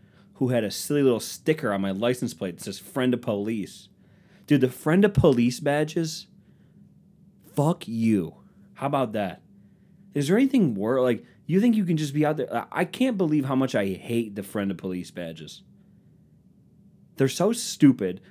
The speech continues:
They slap 'em on their thing. Like, if it's a police officer gonna be going to pull you over, and because you have a little sticker on your license plate, a sticker, you're a grown-ass man with a sticker on his license plate that says "Friend of Police,"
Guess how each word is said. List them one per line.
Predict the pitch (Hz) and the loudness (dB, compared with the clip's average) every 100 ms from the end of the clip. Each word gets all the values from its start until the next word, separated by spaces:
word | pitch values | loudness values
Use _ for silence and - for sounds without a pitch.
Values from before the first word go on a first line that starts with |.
| - | -2
They | 131 | -2
slap | - - 143 175 196 | -2 -4 -2 0 2
'em | 190 | 4
on | 165 160 | 2 2
their | 143 | 0
thing. | 131 156 | 0 2
Like, | 147 | 2
if | 131 147 147 | 0 -2 -2
it's | 147 | -2
a | 143 | -2
police | - 196 | 0 2
officer | 196 165 160 | 2 0 0
gonna | 143 135 | 2 2
be | |
going | 127 131 120 | 2 2 2
to | |
pull | 107 - 151 165 | -2 2 4 4
you | 156 135 | 4 6
over, | 127 117 90 71 _ _ _ - | 6 4 0 -12 _ _ _ -6
and | 117 | 0
because | 123 151 151 | 2 2 2
you | 156 | 4
have | 151 | 2
a | 147 | 2
little | 147 127 | 2 0
sticker | - - - 208 202 92 76 - - _ - _ _ _ - | -2 -12 2 2 2 -4 -10 -16 -20 _ -20 _ _ _ -2
on | 131 | 4
your | 151 151 | 4 6
license | 151 151 156 117 | 4 2 0 -6
plate, | - 90 - - 143 | -4 -4 -6 -8 -2
a | |
sticker, | 131 - - 202 196 95 | -2 -4 -2 0 0 -2
you're | 82 98 | 0 -2
a | |
grown-ass | 98 117 143 196 175 165 - - | 0 0 2 0 -2 -4 -8 -6
man | 95 120 156 143 80 - _ _ _ _ _ _ - | -2 0 0 -2 -6 -14 _ _ _ _ _ _ -4
with | 131 | -2
a | 117 | -2
sticker | - - - 175 113 87 - | -4 -4 0 0 -2 -8 -8
on | 107 | -8
his | 117 120 | -4 -2
license | 127 127 123 107 | 0 0 -2 -6
plate | - 92 | -4 -6
that | - | -6
says | - 98 | -8 -8
"Friend | - - 127 139 | -10 -6 -2 -2
of | 147 | -2
Police," | - 135 123 98 | -2 -2 0 -4